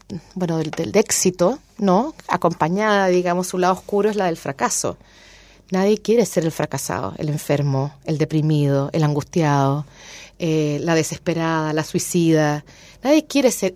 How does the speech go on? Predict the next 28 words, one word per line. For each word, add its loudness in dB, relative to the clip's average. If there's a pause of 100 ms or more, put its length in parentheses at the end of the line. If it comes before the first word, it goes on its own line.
esa 0
persona, -6 (140)
¿no? -6 (460)
Y -4
la 0
familia 0
no 0
quiere 2 (440)
reconocer -2
que -4
alguien 0
pueda -2
estar -4
yendo, 0
digamos, 0
en 0
ese -4
camino 0
o 2
haya 4
optado 4 (540)
por 4
no 8
ser 4
exitoso 4
y 6
por 0
tener, 0